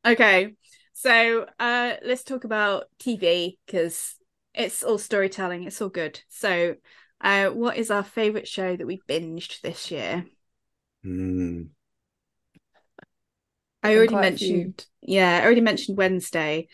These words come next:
Speaker 1: but as that was, like, this week, uh, <laughs> I was thinking,
Speaker 3: <laughs>
Speaker 1: well, let's take the year as a whole.
Speaker 2: <clears throat>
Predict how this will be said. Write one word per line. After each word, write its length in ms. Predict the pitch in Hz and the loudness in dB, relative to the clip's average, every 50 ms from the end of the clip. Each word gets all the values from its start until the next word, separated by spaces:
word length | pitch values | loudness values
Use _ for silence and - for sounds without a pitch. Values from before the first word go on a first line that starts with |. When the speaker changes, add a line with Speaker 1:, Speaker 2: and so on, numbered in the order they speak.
| - - _ _ _ | -20 -20 _ _ _
Speaker 1:
but 140 | 170 - - | 2 4 6
as 220 | 180 185 180 - | 6 4 4 4
that 180 | - 180 170 - | 4 2 2 2
was, 180 | - 180 - - | 0 -4 -4 -2
like, 220 | 175 - - - | -2 -2 -2 -2
this 220 | - 175 170 - - | -2 -2 -2 0 0
week, 380 | 170 156 143 - - - _ _ - | 0 0 0 -4 -12 -18 _ _ 0
uh, 380 | 190 180 175 170 170 170 - - - | 2 2 4 2 2 0 -2 -2 -4
<laughs> 100 | - - | -2 0
I 180 | - 254 - - 196 196 262 | 0 0 0 0 4 6 8
was 100 | 254 - | 8 10
thinking, 480 | 262 269 247 302 269 226 254 233 220 226 | 10 8 8 8 8 8 8 8 8 6
Speaker 3:
<laughs> 0 | |
Speaker 1:
well, 180 | 208 208 247 - - - - - - _ - - | 4 2 0 -6 -10 -16 -20 -20 -18 _ -2 2
let's 220 | - - - - - | 2 2 2 2 4
take 260 | 427 403 294 247 - | 4 4 4 4 2
the 80 | 262 | 0
year 300 | 226 208 240 240 233 220 202 | 0 4 4 6 6 6 4
as 120 | 190 196 | 2 0
a 60 | 185 | -2
whole. 500 | 175 - - 214 190 170 170 170 170 180 - | -4 0 2 2 2 4 2 0 -2 -2 -2
Speaker 2:
<clears throat> 60 | 143 | -2